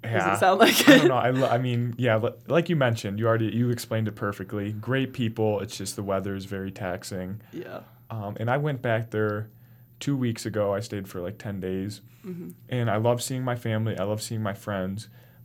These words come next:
Speaker 1: But what I noticed is during the day, all my friends work,
Speaker 2: Mm-hmm.
Speaker 1: and it gets kinda boring. So
Speaker 2: Yeah,
Speaker 1: I was
Speaker 2: not much
Speaker 1: itching to
Speaker 2: to do.
Speaker 1: get back here.
Speaker 2: Yeah.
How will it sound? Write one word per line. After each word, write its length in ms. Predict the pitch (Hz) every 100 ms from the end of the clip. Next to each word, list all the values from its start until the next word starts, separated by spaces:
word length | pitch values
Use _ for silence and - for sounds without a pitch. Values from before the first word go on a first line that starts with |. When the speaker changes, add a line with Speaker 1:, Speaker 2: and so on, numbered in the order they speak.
| -
Speaker 1:
But 240 | 110 104 95
what 120 | 113
I 60 |
noticed 560 | 110 104 101 101 - -
is 340 | 98 95 95
during 320 | - 113 113 110
the 80 |
day, 260 | 98 98 95
all 120 | 90
my 120 | 101
friends 300 | 107 104 107
work, 460 | 95 87 90 - - - 190
Speaker 2:
Mm-hmm. 300 | 180 175 170
Speaker 1:
and 300 | 185 175 175
it 80 | 190
gets 200 | 190 -
kinda 220 | 85 78
boring. 460 | 80 85 90 98
So 120 | 175 -
Speaker 2:
Yeah, 240 | 92 113 101
Speaker 1:
I 60 |
was 100 | 101 -
Speaker 2:
not 60 | 104
much 160 | -
Speaker 1:
itching 160 | 98 95
to 60 |
Speaker 2:
to 0 |
do. 60 | 85
Speaker 1:
get 120 | 90
back 240 | - 80 -
here. 320 | 98 95 113 - -
Speaker 2:
Yeah. 240 | 170